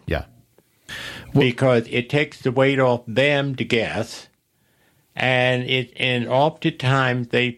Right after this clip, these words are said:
Speaker 2: think they have to do more than they actually do, and that takes some stress off everybody else.
Speaker 1: Yeah, I, I also think that to add to that, being your own advocate is very healthy. But then if you can have somebody there with you who knows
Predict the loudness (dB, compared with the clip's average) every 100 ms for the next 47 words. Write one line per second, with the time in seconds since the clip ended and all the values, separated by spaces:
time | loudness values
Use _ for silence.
0 | 0 2 2 0 0 2 0 0 -4 0
1 | 2 4 4 4 4 2 4 2 2 -2
2 | -6 -6 -6 0 4 6 6 2 -4 -12
3 | _ 0 4 4 2 0 0 -4 -6 -8
4 | 0 2 2 0 0 0 2 0 2 2
5 | 2 2 2 0 -6 _ _ _ -14 -12
6 | -14 2 4 4 2 0 0 0 -2 _
7 | -2 0 2 2 2 2 2 2 0 0
8 | 2 4 4 4 0 -6 -4 -2 0 0
9 | 0 0 0 2 0 2 4 6 4 4
10 | 2 4 4 2 0 0 0 2 0 0
11 | 2 2 0 -6 -6 0 2 2 2 0
12 | 0 2 0 0 0 2 4 4 4 2
13 | 2 4 4 4 4 2 0 0 2 4
14 | 4 4 4 4 2 2 4 6 6 6
15 | 4 4 4 4 2